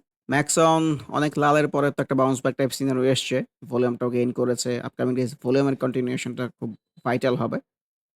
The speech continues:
ইনডেক্সের রিফ্লেকশনটাও লাগবে ম্যাক্সনকে ভালো করতে চাইলে। ম্যাক্সন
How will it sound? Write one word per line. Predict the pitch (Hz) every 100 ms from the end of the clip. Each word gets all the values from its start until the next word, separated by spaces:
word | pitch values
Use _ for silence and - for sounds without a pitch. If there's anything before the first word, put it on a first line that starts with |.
| _ -
ইনডেক্সের | 135 135 131 139 135
রিফ্লেকশনটাও | 127 131 - 131 127 127 127
লাগবে | 120 - 277 - _ -
ম্যাক্সনকে | 135 - 123 120 123
ভালো | 123 127
করতে | 131 - 123
চাইলে। | 117 110 240 _ 131
ম্যাক্সন | 139 139